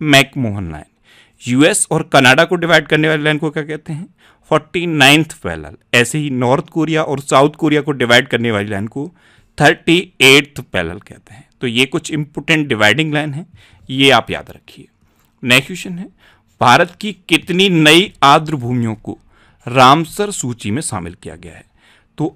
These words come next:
अभी भारत की दस आर्द्र भूमियों को रामसर सूची में शामिल किया गया। तो इस क्वेश्चन का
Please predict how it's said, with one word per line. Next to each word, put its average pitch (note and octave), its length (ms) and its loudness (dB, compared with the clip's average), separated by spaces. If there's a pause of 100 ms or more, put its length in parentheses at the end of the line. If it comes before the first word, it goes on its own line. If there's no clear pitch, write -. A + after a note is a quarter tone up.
अभी C#3+ 260 2
भारत C3+ 420 -2
की D#3 140 -12 (240)
दस - 380 0 (540)
आर्द्र D3 400 4
भूमियों A2+ 420 -4
को C#3+ 220 -10
रामसर C#3 600 2
सूची A2+ 380 -10
में A#2 100 -10
शामिल G2+ 320 -12
किया - 220 -18
गया। E2 180 -20 (140)
तो C#3+ 60 -6
इस C#3+ 80 -6
क्वेश्चन D3+ 360 -10
का D3 180 -16